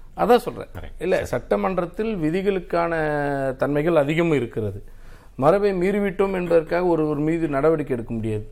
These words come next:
Speaker 1: ஆனால் ச-, விதிகளை மீறியதாக ஒருவர் மீது நடவடிக்கை எடுக்க முடியாது. இதை பொறுத்தவரை மரபுகள் என்பது எதை காட்டுகிறது என்றால், நமக்கு முன்னோடிகள் வகுத்து தந்திருக்கக்கூடிய பாதை. எனவே அதை சில நேரங்களில் விலகி செல்லாமல் இருப்பதும்,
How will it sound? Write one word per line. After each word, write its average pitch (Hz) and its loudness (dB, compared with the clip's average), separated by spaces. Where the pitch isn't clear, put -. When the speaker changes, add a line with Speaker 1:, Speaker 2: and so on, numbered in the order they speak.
Speaker 1:
ஆனால் 147 0
ச-, 143 0
விதிகளை 185 0
மீறியதாக 165 4
ஒருவர் 143 2
மீது 147 0
நடவடிக்கை 127 -2
எடுக்க 110 -10
முடியாது. 101 -6
இதை 170 2
பொறுத்தவரை 185 -4
மரபுகள் 196 0
என்பது 135 -4
எதை 165 -2
காட்டுகிறது 135 -4
என்றால், 131 -4
நமக்கு 156 -4
முன்னோடிகள் 196 0
வகுத்து 185 -2
தந்திருக்கக்கூடிய 143 -4
பாதை. 160 -4
எனவே 175 2
அதை 180 2
சில 170 2
நேரங்களில் 196 0
விலகி 185 0
செல்லாமல் 160 0
இருப்பதும், 123 -8